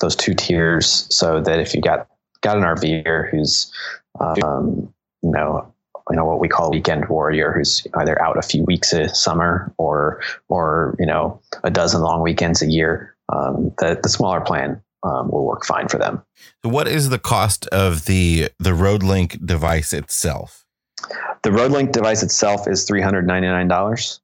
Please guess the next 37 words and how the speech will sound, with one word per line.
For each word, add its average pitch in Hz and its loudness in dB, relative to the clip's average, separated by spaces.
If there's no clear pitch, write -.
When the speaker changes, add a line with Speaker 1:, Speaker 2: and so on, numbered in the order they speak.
Speaker 1:
In 95 0
the 95 2
scheme 104 2
of 92 2
all 92 2
the 90 0
Wi-Fi 87 2
boosters 85 0
and, 80 0
uh, 78 2
and, 82 0
um, 78 0
L 90 2
T 85 0
E 82 2
antennas 80 0
that 80 0
are 80 2
out 80 0
there 80 0
today, 80 0
um, 78 0
it's - 0
a, 78 0
it's - -2
a 87 2
great 80 0
value, 67 0
and, 80 0
uh, 73 0
we're 80 -2
excited. 80 -2
Speaker 2:
If 117 0
somebody 120 2
wants 110 2
more 117 2
information 104 2